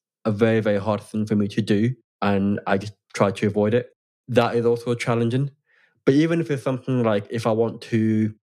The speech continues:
watch training videos, I want to upskill myself and watch videos or courses that are video-based,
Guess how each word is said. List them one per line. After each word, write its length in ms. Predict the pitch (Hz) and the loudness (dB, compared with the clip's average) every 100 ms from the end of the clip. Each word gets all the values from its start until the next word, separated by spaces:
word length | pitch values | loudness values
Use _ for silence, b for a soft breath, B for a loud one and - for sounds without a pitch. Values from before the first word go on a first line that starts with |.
| - | -2
watch 480 | 117 120 120 - - _ _ _ | 2 2 2 -6 -12 _ _ _
training 460 | - 135 135 120 104 | -4 0 2 2 0
videos, 400 | 98 95 92 92 | -2 -2 -2 0
I 60 | 98 | 0
want 160 | 113 | 0
to 80 | - | -2
upskill 440 | 120 117 - 123 | -4 -6 0 2
myself 400 | 113 101 - 95 | 2 -2 -2 -4
and 120 | 101 98 | -2 0
watch 240 | 104 - | 0 -4
videos 680 | 104 120 113 110 101 101 - - _ - | -4 -2 2 2 0 -4 -12 -20 _ -4
or 160 | 107 | -4
courses 540 | 110 143 123 110 101 92 | 0 0 0 0 -6 -2
that 140 | 101 | -4
are 260 | 101 98 98 - | 0 -2 -2 -6
video-based, 640 | 107 110 107 90 117 98 | -2 0 2 2 0 -2